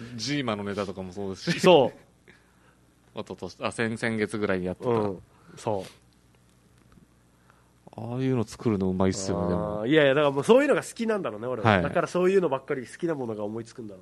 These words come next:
Speaker 2: うね。
Speaker 1: 長谷川さんが、「あいつ芸人から裏方になったよ」って。
Speaker 2: え、誰？
Speaker 1: 夢山勝、多分。あ、辞めたんですよ。
Speaker 2: えー？
Speaker 1: しかも。
Speaker 2: 何それ？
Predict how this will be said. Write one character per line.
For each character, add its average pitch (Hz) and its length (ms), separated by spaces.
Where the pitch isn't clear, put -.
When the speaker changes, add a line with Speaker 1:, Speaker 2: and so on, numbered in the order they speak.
Speaker 2:
う 120 40
ね。 160 60
Speaker 1:
長 - 140
谷 131 140
川 123 80
さ 127 80
ん 120 40
が、 107 120
「あ 117 40
い 127 60
つ 147 120
芸 131 200
人 156 160
か 156 80
ら 143 80
裏 131 200
方 151 220
に 135 80
な 135 100
っ - 40
た - 140
よ」 87 100
っ - 20
て。 - 160
Speaker 2:
え、 262 200
誰？ 175 320
Speaker 1:
夢 120 220
山 98 160
勝、 92 260
多 104 100
分。 85 360
あ、 143 180
辞 160 140
め 214 80
た 226 100
ん 190 40
で 127 60
す - 100
よ。 - 80
Speaker 2:
え 349 340
ー？ - 40
Speaker 1:
し 294 100
か 320 60
も。 - 60
Speaker 2:
何 370 140
そ - 180
れ？ 175 400